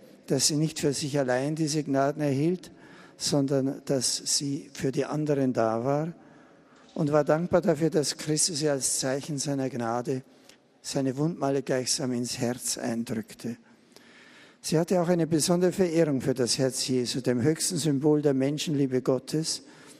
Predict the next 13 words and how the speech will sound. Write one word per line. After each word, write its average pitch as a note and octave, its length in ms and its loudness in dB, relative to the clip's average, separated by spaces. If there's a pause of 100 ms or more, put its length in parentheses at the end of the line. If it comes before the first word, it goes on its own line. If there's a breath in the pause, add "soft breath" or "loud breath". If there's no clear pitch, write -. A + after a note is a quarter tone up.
(100)
und C#3+ 120 0
ihre C#3+ 180 2
Herz C3 320 0
Jesu C#3 300 0
Mystik D3 480 0
und C#3 100 2
ihre C3 160 0
Gebete B2 640 -2 (320 loud breath)
haben C3+ 240 -2
die B2 140 -4
Frömmigkeitsgeschichte C3+ 1500 -4
nachhaltig A#2+ 920 -4
geprägt. G#2+ 720 -6